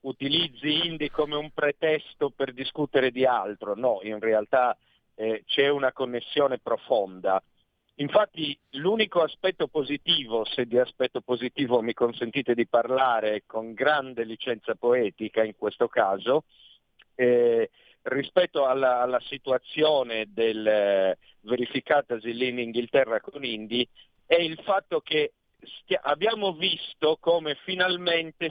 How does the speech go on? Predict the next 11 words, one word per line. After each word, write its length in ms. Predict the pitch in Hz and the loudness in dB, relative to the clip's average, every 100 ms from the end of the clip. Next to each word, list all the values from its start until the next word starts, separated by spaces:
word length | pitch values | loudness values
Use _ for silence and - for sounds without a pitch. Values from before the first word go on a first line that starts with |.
| - | -4
sia 160 | 175 165 | 0 0
accaduto, 960 | - 170 156 156 139 - 151 156 160 - _ _ _ | 2 -2 -2 -8 -10 0 4 4 4 -2 _ _ _
eh, 220 | 131 123 113 | 2 2 2
proprio 380 | 143 160 143 135 | 2 2 0 -2
come 340 | 143 139 131 | -2 -2 -2
teorizzava 960 | - 131 131 120 147 147 127 117 117 110 | 0 0 0 2 2 4 2 0 2 0
Jean-François 680 | 131 127 117 131 123 143 131 | 0 -2 0 -2 0 2 2
Lyotard 520 | 123 120 135 123 113 | 2 2 2 2 0
nella 240 | 113 113 | -4 -2
condizione 520 | 110 120 120 - 139 113 | -2 -4 -10 -6 -6 -2
postmoderna, 840 | 123 - 139 135 120 110 117 123 | -2 -2 0 4 4 4 0 -4